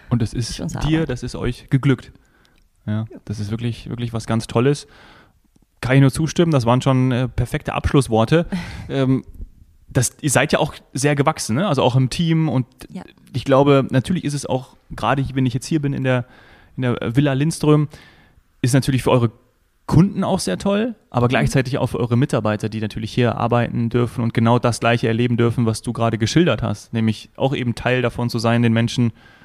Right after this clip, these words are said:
Speaker 1: in die Augen zu schauen, diesen Glanz zu sehen.
Speaker 2: Ja.
Speaker 1: Meistens ja diese Freudentränen, wenn man dann das richtige Kleid gefunden hat.
Speaker 2: Ja,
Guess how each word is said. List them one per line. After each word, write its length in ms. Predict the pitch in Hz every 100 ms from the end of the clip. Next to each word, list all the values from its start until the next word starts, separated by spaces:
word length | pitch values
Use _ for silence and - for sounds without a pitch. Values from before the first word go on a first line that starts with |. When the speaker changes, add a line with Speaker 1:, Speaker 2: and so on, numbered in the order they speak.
| _ _ _ _
Speaker 1:
in 60 | 127
die 100 | 131
Augen 240 | 117 143
zu 100 | 143
schauen, 240 | 131 135 127
diesen 160 | 120
Glanz 360 | 120 127 180 -
zu 100 | 117
sehen. 340 | 107 120 139
Speaker 2:
Ja. 280 | 202 180 180 - - -
Speaker 1:
Meistens 380 | - 120 117 123
ja 40 |
diese 160 | 120 131
Freudentränen, 720 | 135 160 170 135 127 131 131
wenn 80 | 131
man 120 | 127
dann 100 | 123
das 140 | 123
richtige 260 | 143 139 127
Kleid 320 | - 135 147
gefunden 420 | 127 - 175 117
hat. 200 | 113 110 - - -
Speaker 2:
Ja, 180 | 170